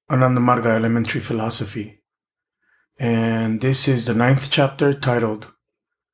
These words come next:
Why Are People Afraid of Intuitional Practice? Intuitional practice, sadhana,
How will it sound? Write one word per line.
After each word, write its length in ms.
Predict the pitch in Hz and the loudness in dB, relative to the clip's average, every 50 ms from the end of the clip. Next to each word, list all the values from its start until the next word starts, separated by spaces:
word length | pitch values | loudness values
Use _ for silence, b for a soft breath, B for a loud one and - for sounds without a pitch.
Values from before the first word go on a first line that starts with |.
| _ _ _ _ - | _ _ _ _ -2
Why 240 | 143 127 127 131 | 2 2 4 4
Are 200 | 127 123 123 120 | 4 2 2 0
People 380 | - 123 127 120 - - 123 117 | -2 -4 -4 -4 -4 -2 -2 -2
Afraid 340 | 113 - - 131 120 117 117 | -2 -2 -2 0 0 2 0
of 140 | 113 107 113 | 0 0 0
Intuitional 560 | 110 110 - - 117 113 - - 110 104 101 | -2 -2 -2 -2 -2 -2 -2 -2 -2 -4 -4
Practice? 720 | 101 - 113 107 104 - - 110 98 - - - - _ _ _ _ _ _ _ _ _ _ _ _ _ _ _ _ _ _ _ _ _ _ _ _ _ _ _ _ _ | -4 -4 -4 -4 -4 -6 -10 -10 -10 -10 -12 -14 -16 _ _ _ _ _ _ _ _ _ _ _ _ _ _ _ _ _ _ _ _ _ _ _ _ _ _ _ _ _
Intuitional 640 | 143 139 143 147 165 160 170 - - 170 156 143 | 0 0 0 2 2 2 2 2 2 0 0 0
practice, 500 | 147 - 156 143 139 - - 123 104 98 | -2 -2 -2 -2 -2 -2 -6 -8 -8 -8
sadhana, 560 | - - 131 131 127 117 107 98 101 101 101 | -2 0 0 0 0 0 -2 -2 -4 -6 -8